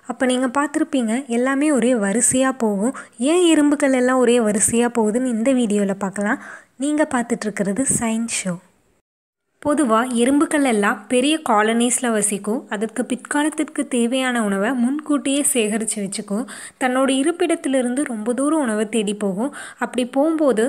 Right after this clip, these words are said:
தன்னோட கூட்டத்து எறும்புகள் தொலைஞ்சிடக்கூடாதுங்கிறதுக்காக ஃபெரமான்கிற கெமிக்கல் சென்ட் அது போற பாதையில விட்டுட்டு போகும். அந்த சென்ட் வாசனையை பின்தொடர்ந்து தான் எல்லா எறும்புகளும் வரிசையா போகுது. ஒவ்வொரு கூட்டத்து எறும்புகளுக்கும் இந்த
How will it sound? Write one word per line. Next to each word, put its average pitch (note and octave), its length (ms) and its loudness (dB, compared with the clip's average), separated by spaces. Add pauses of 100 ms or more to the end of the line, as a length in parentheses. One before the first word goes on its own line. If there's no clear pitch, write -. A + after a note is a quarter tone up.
(180)
தன்னோட B3+ 400 -2
கூட்டத்து C#4+ 520 -2
எறும்புகள் B3 480 -2 (120)
தொலைஞ்சிடக்கூடாதுங்கிறதுக்காக A3+ 1400 -4 (200)
ஃபெரமான்கிற C#4+ 760 -2
கெமிக்கல் A#3+ 480 -2
சென்ட் A#3 260 -4
அது A3 120 -6
போற B3 420 -4
பாதையில G#3+ 400 0
விட்டுட்டு G#3 380 -6
போகும். G3+ 380 -4 (300)
அந்த C4 400 -2
சென்ட் D#4+ 260 -4
வாசனையை B3+ 520 -2
பின்தொடர்ந்து A3+ 720 -4
தான் C#4 120 -4 (140)
எல்லா A3 320 -2
எறும்புகளும் B3+ 640 -2
வரிசையா G#3+ 440 -4
போகுது. F#3+ 420 -8 (680)
ஒவ்வொரு C#4+ 480 2
கூட்டத்து C#4 460 -2 (140)
எறும்புகளுக்கும் A3 640 -2
இந்த A#3 220 -4